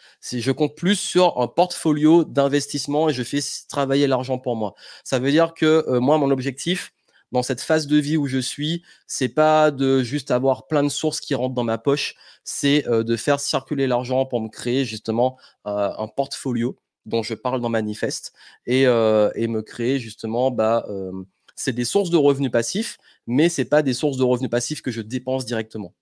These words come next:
Donc, pour mettre du contexte, pour simplifier. Donc, parce que moi, en fait, j'ai un gros problème, je vous le dis, avec l'argent,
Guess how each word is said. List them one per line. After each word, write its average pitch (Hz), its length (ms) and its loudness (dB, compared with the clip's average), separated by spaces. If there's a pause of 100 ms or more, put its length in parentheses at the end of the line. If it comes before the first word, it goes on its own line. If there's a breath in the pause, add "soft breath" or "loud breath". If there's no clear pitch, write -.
Donc, 104 120 -12
pour 120 120 -2
mettre 131 180 2
du 127 120 -4
contexte, 127 380 -6
pour 110 120 -10
simplifier. 110 460 -8 (360 loud breath)
Donc, - 160 -6
parce 120 160 -2
que 139 80 -2
moi, 156 160 2
en 160 60 4
fait, 151 180 0
j'ai 123 140 -4
un 110 100 0
gros 120 280 0
problème, 131 340 0
je 110 80 -8
vous 107 100 -4
le 110 60 -4
dis, 127 100 -2
avec 110 220 -2
l'argent, 107 400 -6